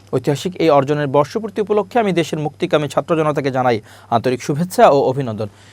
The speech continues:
তিনি বলেন, "আমি গভীর শ্রদ্ধায় স্মরণ করি জুলাই গণ অভ্যুত্থানের সকল শহীদকে, যারা দেশকে স্বৈরাচার মুক্ত করতে গিয়ে সর্বোচ্চ ত্যাগ স্বীকার করেছেন। আমি তাদের আত্মার মাগফিরাত কামনা করি।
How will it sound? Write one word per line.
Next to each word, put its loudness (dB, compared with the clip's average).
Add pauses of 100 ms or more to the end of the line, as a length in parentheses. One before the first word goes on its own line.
(180)
তিনি 2
বলেন, 8
"আমি 4
গভীর 4
শ্রদ্ধায় 0
স্মরণ 2
করি 2
জুলাই 4
গণ 2
অভ্যুত্থানের -6
সকল -4
শহীদকে, -6 (320)
যারা 8
দেশকে 0
স্বৈরাচার 2
মুক্ত -6
করতে 0
গিয়ে 2
সর্বোচ্চ 0
ত্যাগ 4
স্বীকার -4
করেছেন। -4 (200)
আমি 0
তাদের 2
আত্মার 2
মাগফিরাত 0
কামনা -2
করি। 0